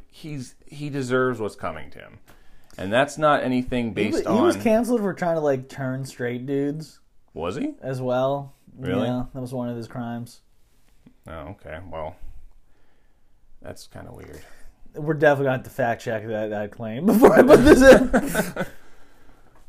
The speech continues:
Speaker 1: I mean, it might be him, it might have been somebody else, but,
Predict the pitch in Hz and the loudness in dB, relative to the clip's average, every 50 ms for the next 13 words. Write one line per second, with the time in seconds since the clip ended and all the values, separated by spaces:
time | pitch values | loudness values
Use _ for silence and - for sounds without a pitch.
0 | - - - - - - - 165 165 151 139 135 131 127 - - - - - - | -20 -20 -20 -20 -18 -6 -4 0 2 2 2 2 2 0 -6 -10 -18 -18 -18 -16
1 | - - - - - - - - - - 107 110 104 107 107 104 104 107 98 98 | -18 -18 -18 -18 -20 -20 -20 -20 -14 -8 -8 -4 -2 0 -2 -2 -2 -4 -6 -6
2 | 101 98 98 92 92 92 87 90 87 85 - 92 87 85 82 82 82 82 82 - | -4 -6 -4 -4 -4 -4 -4 -6 -8 -8 -8 -8 -6 -4 -4 -2 -2 -2 -4 -6
3 | - - 95 92 87 85 - - | -8 -4 -2 0 0 -2 -4 -6